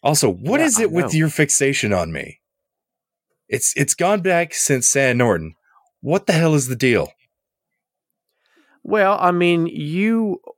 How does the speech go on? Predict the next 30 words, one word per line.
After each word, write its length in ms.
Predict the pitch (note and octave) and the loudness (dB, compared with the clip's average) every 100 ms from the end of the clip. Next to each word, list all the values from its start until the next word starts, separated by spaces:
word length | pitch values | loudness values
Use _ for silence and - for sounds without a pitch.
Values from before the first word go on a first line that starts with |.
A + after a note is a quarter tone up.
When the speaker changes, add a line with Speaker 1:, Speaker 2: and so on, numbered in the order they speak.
| _ | _
Speaker 2:
ruined 560 | D3 C#3+ G#3 F3+ C#3 D#3 D3 | -6 -2 2 2 2 0 0
an 140 | C#3 | 2
operation 760 | E3 E3+ C#3+ E3+ A#3 - C3 B2+ | 0 0 0 0 0 0 0 2
that 180 | B2 C3+ | 0 2
was 200 | B2+ A#2 | -2 -2
very 360 | C3+ G#3+ F3 | -2 2 2
important 540 | B2 A#2 - A3 D3 B2 | 0 -2 -2 -2 -2 -6
to 100 | G#2+ | -6
me, 320 | G2 F2+ A2 _ _ _ _ _ _ - | -6 -6 -8 _ _ _ _ _ _ -6
and 520 | A#2+ B2 A#2+ A#2 A2+ - _ _ _ _ _ _ - | -2 0 0 -2 -6 -12 _ _ _ _ _ _ -2
I, 500 | A#2+ B2+ B2 A2+ F#2 - | 0 2 2 0 0 -2
I 120 | D3 | -4
suppose 580 | - D3+ F#3+ G#3+ G#3+ D#3+ | -4 -6 -2 0 0 -2
I 140 | D#3 | -2
just 220 | D3+ D3 | -2 -4
have 220 | D3 D3+ | -2 -2
this 240 | C3+ C3+ - - _ _ _ _ _ _ _ C3 | -2 -4 -6 -20 _ _ _ _ _ _ _ -4
l-, 200 | B2+ - _ | -4 -4 _
love-hate 680 | C#3+ C#3 F#3 F#3+ C#3+ F3 F3+ | -2 0 2 0 0 0 0
relationship 520 | D3+ E3 D#3+ - A#2+ | 0 0 0 -2 -6
where 120 | B2 E3 | 0 2
I 60 | |
love 360 | F3+ G#3 A3 F#3 | 2 2 0 -2
to 100 | D3+ | -6
see 280 | - F3+ E3 | -4 0 0
you, 60 | |
Malcolm. 420 | A2 A2 A2 B2 B2 | 0 0 0 -2 0
I 100 | C#3 | -2
truly 500 | - - G3+ F#3+ C3 | -2 -2 0 2 0
do. 380 | A2 E3+ C3 | -2 -2 -2